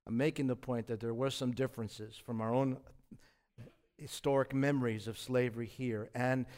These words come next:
in many cases, you could purchase your way, buy your way out of slavery through a process known as manumission.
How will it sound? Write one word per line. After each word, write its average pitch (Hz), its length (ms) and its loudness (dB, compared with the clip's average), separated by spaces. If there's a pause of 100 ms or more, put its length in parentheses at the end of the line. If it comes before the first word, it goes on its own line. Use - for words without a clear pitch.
(120)
in 123 200 2
many 170 260 6
cases, 123 600 -2
you 131 260 -2
could 165 360 2
purchase 156 540 -4
your 131 140 0
way, 123 380 2
buy 131 340 6
your 139 180 4
way 120 320 2 (520)
out 120 200 2
of 110 140 -2
slavery 113 540 -2
through 117 200 -4
a 110 40 -4
process 117 580 -4
known 113 280 0
as 107 220 -6 (260)
manumission. 110 760 0